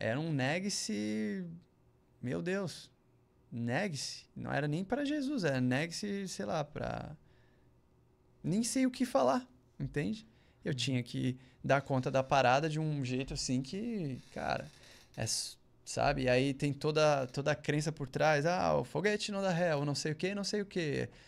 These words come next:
Speaker 1: Todos os jargões, e tu tá com aquela galera ali, tu pensa, "Cara, eu vou explodir, velho."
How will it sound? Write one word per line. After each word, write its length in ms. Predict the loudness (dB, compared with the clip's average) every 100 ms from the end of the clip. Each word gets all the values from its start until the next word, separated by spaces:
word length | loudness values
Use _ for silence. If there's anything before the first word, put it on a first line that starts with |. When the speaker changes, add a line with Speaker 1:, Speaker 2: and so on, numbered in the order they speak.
| -20 -6
Speaker 1:
Todos 240 | -4 -2
os 160 | -2 2
jargões, 720 | 4 4 4 2 2 0 -2 -10 _ _ _ _ _
e 40 | -8
tu 120 | 0
tá 160 | 2 2
com 240 | 4 2
aquela 280 | 4 4 4
galera 420 | 6 6 6 4
ali, 140 | 2 -2
tu 100 | -4
pensa, 260 | -4 -4
"Cara, 380 | -6 -2 0 0
eu 80 | -2
vou 100 | -2
explodir, 480 | -6 -6 -6 -6 -4
velho." 280 | -4 -6